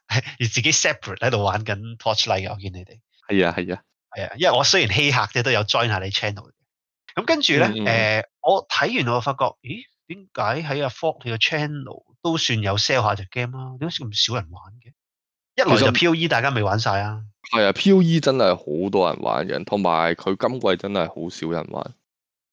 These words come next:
Speaker 2: 兩樣，
Speaker 1: 係啦。
Speaker 2: both。
Speaker 1: 跟住我又覺得喺個隻 game 本身個主旨上面呢，要試要玩嘅嘢呢，要 feel 到我會興奮嘅嘢呢，我玩晒啦。
Speaker 2: 嗯，嗯，嗯，嗯。
Speaker 1: 係啦。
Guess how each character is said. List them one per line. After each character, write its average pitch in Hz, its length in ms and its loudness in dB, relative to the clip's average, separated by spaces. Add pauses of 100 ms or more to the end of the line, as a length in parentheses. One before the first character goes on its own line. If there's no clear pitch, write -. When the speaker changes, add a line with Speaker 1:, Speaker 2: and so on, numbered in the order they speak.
(160)
Speaker 2:
兩 95 200 4
樣， 95 140 4
Speaker 1:
係 110 40 2
啦。 110 200 0
Speaker 2:
both。 98 240 0 (840)
Speaker 1:
跟 311 200 0
住 165 160 2
我 139 120 4
又 143 80 4
覺 175 120 -2
得 196 120 2
喺 190 200 -2
個 165 140 0 (260)
隻 175 120 0
game 196 380 0
本 113 220 -2
身 170 180 0
個 143 80 0
主 123 200 -4 (100)
旨 135 180 -4
上 101 240 0
面 95 140 -8
呢， 131 180 -6 (320)
要 139 160 0
試 135 420 0
要 127 100 0
玩 120 300 -2
嘅 135 40 -8
嘢 104 220 0
呢， 117 100 -2
要 123 160 -4
feel 151 320 0
到 107 120 -2
我 113 200 2
會 113 120 0
興 139 240 -2
奮 107 140 -2
嘅 104 160 -6
嘢 98 40 -2
呢， 110 180 -4
我 107 80 -6
玩 101 180 -4
晒 - 140 -8
啦。 - 140 -18 (960)
Speaker 2:
嗯， 98 460 -6
嗯， 95 60 -10
嗯， 95 160 -10
嗯。 87 80 -14
Speaker 1:
係 95 120 -10
啦。 98 140 -6